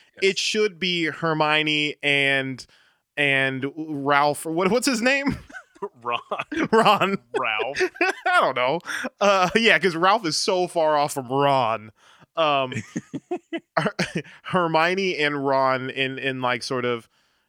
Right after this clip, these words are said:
Speaker 2: it should just be them two. I don't know why Harry's even there. Uh, and
Speaker 1: Okay.
Speaker 2: if Hermione c-,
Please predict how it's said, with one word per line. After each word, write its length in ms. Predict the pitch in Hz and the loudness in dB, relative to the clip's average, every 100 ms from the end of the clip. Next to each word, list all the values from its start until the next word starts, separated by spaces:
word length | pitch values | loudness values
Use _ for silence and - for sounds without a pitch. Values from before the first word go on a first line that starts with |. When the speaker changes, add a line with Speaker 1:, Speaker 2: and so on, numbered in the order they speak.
| _ | _
Speaker 2:
it 80 | 156 | -4
should 160 | - 196 | -2 -4
just 180 | 160 123 | -4 -2
be 140 | 135 | -4
them 320 | 110 127 117 | -2 -2 -2
two. 340 | - 113 107 - | -6 -8 -8 -6
I 100 | 127 | -4
don't 120 | 123 127 | -2 -2
know 80 | |
why 220 | 127 120 117 | 0 0 0
Harry's 340 | 123 117 113 | -2 -4 -6
even 180 | 107 107 | -8 -6
there. 320 | 113 110 107 _ _ _ _ 147 | -6 -4 -8 _ _ _ _ -6
Uh, 100 | 143 | 0
and 240 | 208 226 220 | 2 2 2
Speaker 1:
Okay. 80 | 220 | 0
Speaker 2:
if 120 | - | 2
Hermione 500 | 214 233 254 294 294 | 0 2 2 0 -4
c-, 100 | - | -8